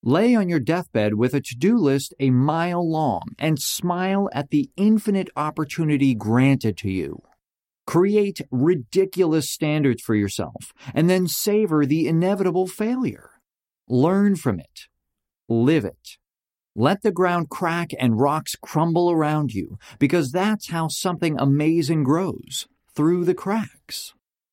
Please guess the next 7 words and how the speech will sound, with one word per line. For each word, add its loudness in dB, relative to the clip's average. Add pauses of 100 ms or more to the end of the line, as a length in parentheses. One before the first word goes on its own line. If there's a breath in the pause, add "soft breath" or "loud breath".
(960)
Happiness 0
is 0
not 0
the -2
same 0
as -6
positivity. -4